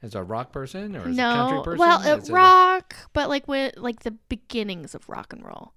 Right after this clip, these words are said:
Speaker 1: Talking Elvis?
Speaker 2: Yes.
Speaker 1: I know where he's, where he's laid to rest.
Speaker 2: Well, he, yes.
Speaker 1: Appar-, allegedly.
Speaker 2: Allegedly, if he's
Speaker 1: Yeah.
Speaker 2: really dead or
Speaker 1: At
Speaker 2: not.
Speaker 1: Graceland,
Speaker 2: But, at Graceland,
Speaker 1: but
Speaker 2: yeah.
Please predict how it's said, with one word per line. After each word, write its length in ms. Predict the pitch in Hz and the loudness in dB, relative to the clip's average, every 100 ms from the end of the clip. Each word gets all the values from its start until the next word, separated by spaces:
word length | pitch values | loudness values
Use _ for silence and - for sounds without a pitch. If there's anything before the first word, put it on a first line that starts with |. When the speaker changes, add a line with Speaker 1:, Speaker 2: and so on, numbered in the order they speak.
| - | -10
Speaker 1:
Talking 220 | 143 104 | -8 -6
Elvis? 400 | 123 180 185 - _ | -8 -8 -12 -16 _
Speaker 2:
Yes. 480 | 415 508 - - - _ | -6 -4 -6 -12 -20 _
Speaker 1:
I 80 | 135 | -4
know 140 | 196 226 | -2 0
where 160 | 208 | 0
he's, 200 | 190 135 135 | -2 -4 -14
where 160 | 156 156 | -10 -8
he's 120 | 123 | -6
laid 200 | 190 160 | -6 -6
to 60 | 139 | -2
rest. 340 | 240 175 147 | 0 0 2
Speaker 2:
Well, 100 | 349 | 2
he, 100 | 392 392 | 4 6
yes. 220 | 392 214 | 8 8
Speaker 1:
Appar-, 420 | 214 - - - - | 6 4 -10 -16 -8
allegedly. 680 | 165 156 196 135 82 80 _ _ - _ | -6 -2 -2 -2 -10 -18 _ _ -20 _
Speaker 2:
Allegedly, 760 | 247 285 269 240 233 190 151 156 | 2 6 4 4 0 -4 -8 -6
if 120 | 220 | -6
he's 320 | 220 214 214 151 | -6 -8 -10 -10
Speaker 1:
Yeah. 140 | 175 | -6
Speaker 2:
really 260 | 190 202 190 | -4 -4 -6
dead 240 | 196 180 | -6 -8
or 60 | - | -8
Speaker 1:
At 60 | 156 | -12
Speaker 2:
not. 160 | 123 | -8
Speaker 1:
Graceland, 380 | 160 180 - - | -4 -4 -6 -14
Speaker 2:
But, 20 | 247 | -10
at 80 | |
Graceland, 260 | 294 311 - | -6 -6 -8
Speaker 1:
but 60 | - | -12
Speaker 2:
yeah. 100 | 233 | -10